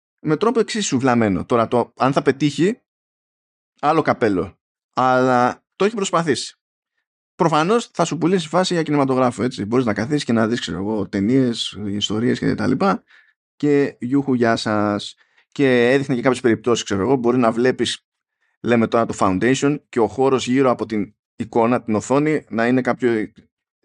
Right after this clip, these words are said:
three D εικαστικό, ας το πούμε έτσι, από το foundation, για να είσαι στο mood και τα λοιπά, εκτός αν τα θέλεις όλα μαύρα, κα-, κάντε όλα μαύρα. Spatial audio ιστορίες, ανάλυση της προκοπής, ώστε η εικόνα που βλέπεις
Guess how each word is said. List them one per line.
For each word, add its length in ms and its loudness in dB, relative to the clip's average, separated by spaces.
three 260 0
D 60 -2
εικαστικό, 560 0
ας 80 0
το 80 -6
πούμε 240 0
έτσι, 280 -2
από 220 0
το 140 -8
foundation, 520 -2
για 120 -2
να 140 -2
είσαι 140 -6
στο 120 -10
mood 180 0
και 240 -6
τα 120 -8
λοιπά, 420 0
εκτός 280 -4
αν 80 2
τα 100 2
θέλεις 200 2
όλα 160 2
μαύρα, 280 2
κα-, 300 -6
κάντε 180 -2
όλα 160 -2
μαύρα. 260 -2
Spatial 340 -2
audio 220 0
ιστορίες, 540 0
ανάλυση 340 0
της 100 -16
προκοπής, 460 0
ώστε 200 -2
η 40 4
εικόνα 340 0
που 160 -8
βλέπεις 500 0